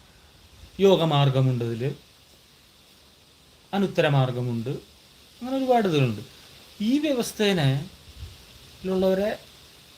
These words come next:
സുൽത്താന്മാരുടെ കൂട്ടുപിടിച്ച് കൊന്ന് നശിപ്പിച്ച് കുഴിച്ചു മൂടിയതിനു ശേഷം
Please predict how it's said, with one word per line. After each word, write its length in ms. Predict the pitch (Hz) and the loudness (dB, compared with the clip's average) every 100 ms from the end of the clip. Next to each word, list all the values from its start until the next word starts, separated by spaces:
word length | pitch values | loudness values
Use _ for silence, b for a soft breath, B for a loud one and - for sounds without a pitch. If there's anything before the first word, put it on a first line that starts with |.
| - - - - - - - - - - - - - - - - _ - | -20 -20 -20 -20 -20 -20 -20 -20 -20 -20 -20 -20 -20 -20 -20 -20 _ -16
സുൽത്താന്മാരുടെ 640 | - 143 160 170 185 190 226 | -10 -2 2 4 4 2 -2
കൂട്ടുപിടിച്ച് 460 | 240 190 214 196 202 - | -6 -6 -8 -8 -10 -6
കൊന്ന് 300 | 170 170 185 202 | -4 -2 -4 -4
നശിപ്പിച്ച് 440 | 147 156 143 143 170 | -6 -8 -8 -10 -6
കുഴിച്ചു 280 | 190 175 226 220 220 | -4 -2 -4 -4 0
മൂടിയതിനു 320 | 220 175 151 135 | 2 2 0 -4
ശേഷം 260 | - 131 | -4 -8